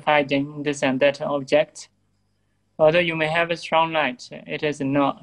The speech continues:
really good, mm, uh, using energy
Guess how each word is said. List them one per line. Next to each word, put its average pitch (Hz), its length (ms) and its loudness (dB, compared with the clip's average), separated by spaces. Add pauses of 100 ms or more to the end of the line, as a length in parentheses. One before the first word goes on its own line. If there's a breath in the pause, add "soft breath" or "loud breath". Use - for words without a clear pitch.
really 131 500 2
good, 123 380 -2 (720)
mm, 117 220 -4 (960)
uh, 123 320 -8
using 135 540 0
energy 120 680 2